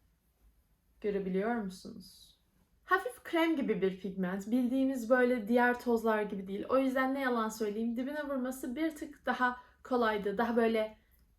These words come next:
m, jelimsi mi denir bilmiyorum. Ama, e, böyle egzantrik bir şeyler istediğimde hani elim hep de buna gitti. Çünkü çok kolay. Hadi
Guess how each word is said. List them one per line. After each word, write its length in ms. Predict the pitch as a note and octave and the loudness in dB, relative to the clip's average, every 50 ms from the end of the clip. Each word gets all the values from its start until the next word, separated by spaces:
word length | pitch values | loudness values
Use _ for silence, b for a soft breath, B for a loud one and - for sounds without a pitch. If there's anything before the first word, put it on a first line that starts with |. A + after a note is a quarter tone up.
| _ | _
m, 280 | - A#3 A#3 A#3 A#3 A3+ | 0 4 4 6 6 4
jelimsi 540 | G3+ F#3+ A3 A#3+ A#3 A#3 B3 B3+ - - B3+ | 4 6 6 6 6 6 4 -2 -4 -4 -2
mi 140 | A#3 A3 G#3+ | -2 0 0
denir 360 | G#3 G#3 G#3 G#3 G3+ G3+ G3 | -2 -2 -2 -4 -4 -4 -2
bilmiyorum. 580 | B3 B3 A#3+ A#3 G#3+ G3+ G3+ G#3 B3 C4+ - - | -2 0 0 0 0 0 0 -2 -2 -4 -4 -4
Ama, 540 | B3+ C4+ C#4+ D#4 D#4+ E4 E4+ E4+ F4+ - - - | -2 -2 0 2 2 2 2 0 -6 -8 -4 0
e, 60 | B3 B3 B3 B3 B3 B3 B3 B3 - - A3 | 0 2 2 0 -2 -2 -2 -2 -2 0 4
böyle 300 | C4 C4+ C4+ C4+ - - | 6 6 4 4 4 4
egzantrik 580 | A3+ A3+ A3+ A#3+ A#3+ A#3+ A#3 A#3 C#4 D4 D4 C#4+ | 4 4 4 4 2 2 2 0 -4 -6 -6 -8
bir 40 | A#3+ | -8
şeyler 340 | - - A#3 A3 G#3+ G#3+ G#3+ | -4 -2 -2 -2 -2 -2 -6
istediğimde 560 | G#3+ - - A3+ G#3 G3 G#3+ G#3 G#3+ A#3 B3+ | -6 -4 -4 -4 -4 -2 -4 -4 -4 -4 -4
hani 260 | B3 C4 B3 A#3+ A#3 B B B B B | -2 -2 -4 -4 -4 B B B B B
elim 260 | A#3+ A#3+ B3 C4+ C4+ | 4 4 6 6 4
hep 240 | B3+ B3+ C4 C4 - | 2 0 -2 -2 2
de 180 | C4 A#3 G3+ G3+ | 2 2 2 2
buna 160 | A3 A3+ A3+ | 0 0 0
gitti. 500 | G#3 F#3+ G3 - - - G3 G3+ A3+ A#3 | 0 -2 -6 -8 -6 -6 -4 -4 -4 -6
Çünkü 440 | - - C4+ C4 C#4+ C#4 C4+ C4+ - - | -8 -6 -6 -4 -4 -4 -6 -6 -8 -10
çok 280 | - - C#4+ C#4+ - | -6 -4 -4 -4 -2
kolay. 320 | - G#3+ F#3+ F#3 F#3+ G#3 G#3 - | -2 0 0 0 -2 -4 -6 -10
Hadi 200 | - - - - | -12 -14 -14 -14